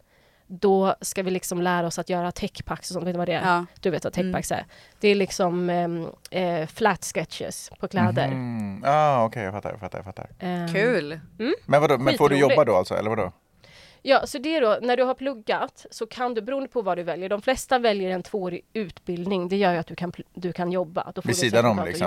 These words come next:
Speaker 1: jobba.
Speaker 3: Ja.
Speaker 1: Sen, jag ska faktiskt gå förbi
Speaker 3: Mm.
Speaker 1: International och bara kolla vad, om jag behöver göra något speciellt till våren för att få ett certifikat.
Speaker 3: Mm.
Speaker 1: Så vi säger då att jag pluggar ett år och får ett certifikat. Då har jag rätt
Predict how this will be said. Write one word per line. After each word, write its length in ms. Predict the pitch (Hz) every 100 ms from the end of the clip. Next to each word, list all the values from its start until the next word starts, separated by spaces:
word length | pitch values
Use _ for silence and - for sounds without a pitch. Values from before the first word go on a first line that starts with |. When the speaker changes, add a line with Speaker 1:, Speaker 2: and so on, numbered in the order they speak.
| 90
Speaker 1:
jobba. 240 | 127 - - -
Speaker 3:
Ja. 320 | 101 101 98
Speaker 1:
Sen, 260 | - 269 269
jag 220 | 214 240
ska 100 | 247
faktiskt 300 | 254 233 180
gå 100 | -
förbi 500 | 175 185 233 247 247
Speaker 3:
Mm. 120 | 233 -
Speaker 1:
International 720 | 208 180 170 - 175 165 147
och 160 | - -
bara 240 | 175 165 -
kolla 480 | - 175 175 190 190 _ _
vad, 240 | 180 180
om 120 | 185 180
jag 180 | 170
behöver 340 | 170 170 170 170
göra 120 | 175
något 140 | 170
speciellt 480 | - 175 - 170 165
till 100 | 185
våren 360 | 175 175 180 190
för 120 | 185
att 100 | 160
få 120 | 175
ett 100 | 170
certifikat. 800 | - 165 175 196 - - - -
Speaker 3:
Mm. 240 | 104 104 113 - - -
Speaker 1:
Så 120 | -
vi 100 | 233
säger 260 | 233 302 262
då 100 | 208
att 140 | 190
jag 120 | 190
pluggar 300 | 202 208 180
ett 120 | 208 190
år 80 |
och 80 | 170
får 100 | 185
ett 80 | 170
certifikat. 760 | 190 175 180 254 220 294 - -
Då 300 | 190 233 226
har 140 | 208
jag 180 | 196 175
rätt 240 | 156 -